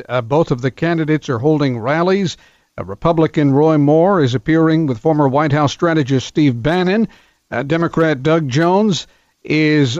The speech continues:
uh, holding a rally with Charles Barkley. Uh, as you mentioned, uh, the presidential robocalls are going out. Uh, we have, uh, President Trump making robocalls on behalf of Moore, former President Obama doing the same,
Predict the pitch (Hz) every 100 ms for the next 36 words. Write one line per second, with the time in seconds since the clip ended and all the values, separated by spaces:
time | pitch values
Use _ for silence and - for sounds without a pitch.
0 | - 160 135 165 175 160 143 147 165 170
1 | 165 139 131 - 165 165 151 120 123 165
2 | 165 170 196 175 - _ _ - 143 131
3 | 151 160 156 139 175 170 190 214 156 123
4 | - 170 156 156 156 160 139 127 170 160
5 | 160 151 160 151 135 147 156 143 135 160
6 | 226 - - _ _ _ - 131 139 135
7 | 135 151 151 123 131 - 165 165 139 139
8 | 120 165 202 190 - 151 170 165 147 139
9 | 165 147 147 151 156 160 147 139 127 151
10 | 143 127 135 165 196 - 165 160 151 151
11 | 165 143 147 147 156 147 139 170 185 202
12 | - _ 139 151 151 143 135 - 165 175